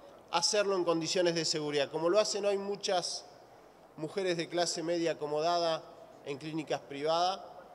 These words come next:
con la seguridad para su vida que corresponde y como no lo pueden hacer muchos sectores sociales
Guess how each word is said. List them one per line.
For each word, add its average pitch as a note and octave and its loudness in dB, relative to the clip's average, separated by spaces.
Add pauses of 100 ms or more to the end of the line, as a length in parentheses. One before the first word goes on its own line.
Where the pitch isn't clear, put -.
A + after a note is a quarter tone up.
(460)
con C#3 -2 (300)
la D#3 0
seguridad D3 -2
para D3 -2
su C#3+ -8
vida D#3+ 0 (280)
que C3+ -10
corresponde F#3 -4
y F3 -8
como E3+ -2
no F#3 0
lo F#3+ 0
pueden F3 2
hacer E3 -2
muchos E3+ -4
sectores D#3+ -4 (480)
sociales D#3+ 0